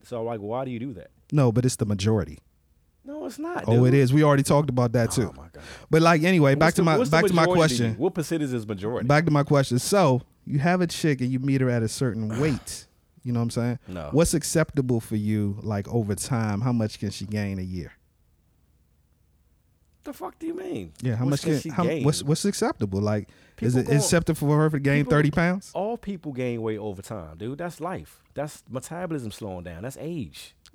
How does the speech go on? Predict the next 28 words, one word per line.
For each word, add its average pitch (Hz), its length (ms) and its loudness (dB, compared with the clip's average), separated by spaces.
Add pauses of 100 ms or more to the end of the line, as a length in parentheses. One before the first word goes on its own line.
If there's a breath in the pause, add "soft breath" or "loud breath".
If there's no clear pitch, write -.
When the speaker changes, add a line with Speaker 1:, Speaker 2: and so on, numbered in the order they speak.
Speaker 1:
You're 151 140 -8
gonna 180 180 -4
gain 170 260 -6
weight. 180 280 -10 (100)
Speaker 2:
Is 123 200 2
it 127 160 0
acceptable 120 680 -2
for 101 160 -2
her 90 280 -2
to - 140 -8
gain 107 380 -4
thirty 98 260 -2
pounds 113 320 -2
a 131 80 -2
year? 202 280 -4 (140)
Speaker 1:
Is 160 140 -4
it 160 100 -4
acceptable 151 460 -4
for 151 140 -4
the 139 80 -2
man 214 340 -4
to 220 60 -4
be, 202 100 -6
gain 220 320 -4
thirty 220 220 -6
pounds 226 320 -10
a 220 40 -10
year? 233 160 -10